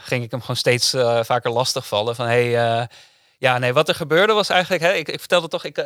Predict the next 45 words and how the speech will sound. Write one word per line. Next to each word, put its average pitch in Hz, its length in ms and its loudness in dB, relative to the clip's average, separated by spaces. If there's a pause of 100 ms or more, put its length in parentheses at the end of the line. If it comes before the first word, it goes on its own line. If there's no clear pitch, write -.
had 165 60 -8
allemaal 156 180 0
investeringspartijen 117 920 -4
benaderd, 101 420 -10
hè. 175 200 -6
En 131 200 -6
er 139 60 0
was 143 120 0
dus 139 140 -6
één 147 440 -2
partij 127 340 2
die 113 160 -10
hapte 190 520 -4 (240)
en 131 140 -4
die 139 120 -2
kwam 131 260 -6
terug 156 340 2
met, 135 440 -4 (260)
nou, 117 260 0
superleuk 165 500 0
idee. 196 380 4 (520)
Eh, 147 320 2
hier 160 200 -2
zijn 180 120 -2
een 156 60 -2
aantal 156 220 0
vragen 190 680 2
die, 160 240 0
eh, 151 180 4
die, 147 260 -2
eh, 139 180 0
die 139 120 -10
je 139 100 -8
moet 135 260 -10
beantwoorden. 151 680 0
En 135 180 -2
dat, 127 180 -8
dat 127 180 -14
is - 60 -8
een 131 120 -6
soort 135 200 0
van, 127 340 -6
eh, 131 100 -8
nou 123 260 -8
ja, 113 220 -6